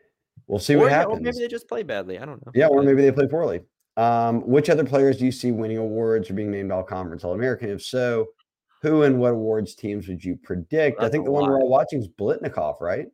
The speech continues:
Speaker 2: Yeah, I mean, Biletnikov's one. Malik Neighbors, or I think Marvin Harrison probably wins it, even,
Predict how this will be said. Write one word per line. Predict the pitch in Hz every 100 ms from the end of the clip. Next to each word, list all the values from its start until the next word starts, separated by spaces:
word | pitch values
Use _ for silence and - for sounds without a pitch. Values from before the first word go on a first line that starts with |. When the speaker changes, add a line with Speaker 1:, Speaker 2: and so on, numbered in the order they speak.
| _ _ _ _ _ _ _ _ _
Speaker 2:
Yeah, | 135 135
I | 113
mean, | 113
Biletnikov's | 107 123 123 120 107 -
one. | 107 110 110 110 -
Malik | 104 104
Neighbors, | 113 104 104 107
or | 101 -
I |
think | 117 120
Marvin | 101 95
Harrison | 98 98 98
probably | 104 98
wins | 101 95 95
it, | 101 95
even, | 95 98 98